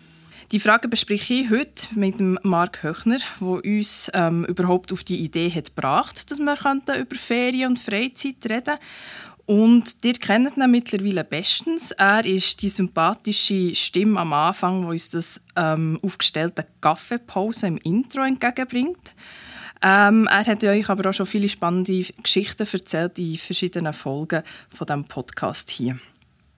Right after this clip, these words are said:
Und als Experte für die frühe Neuzeit und für Alltagskultur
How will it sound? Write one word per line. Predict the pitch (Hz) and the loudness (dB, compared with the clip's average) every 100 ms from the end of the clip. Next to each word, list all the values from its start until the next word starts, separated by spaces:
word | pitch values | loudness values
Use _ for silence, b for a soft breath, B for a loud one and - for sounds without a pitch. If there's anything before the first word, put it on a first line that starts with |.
| _ - | _ -6
Und | 202 180 | 0 2
als | 175 | 2
Experte | 175 - - 175 196 - | 0 -2 -2 -2 -2 -4
für | 190 | -6
die | 170 196 175 | -8 -6 -6
frühe | - 180 190 | -4 0 2
Neuzeit | 175 165 226 - - 269 - | 2 2 0 -2 -4 -4 -6
und | - 180 | -4 -4
für | - 165 160 | -4 -4 -2
Alltagskultur | 131 180 214 208 - 226 208 240 | 0 -2 -4 -8 -6 -6 -6 -6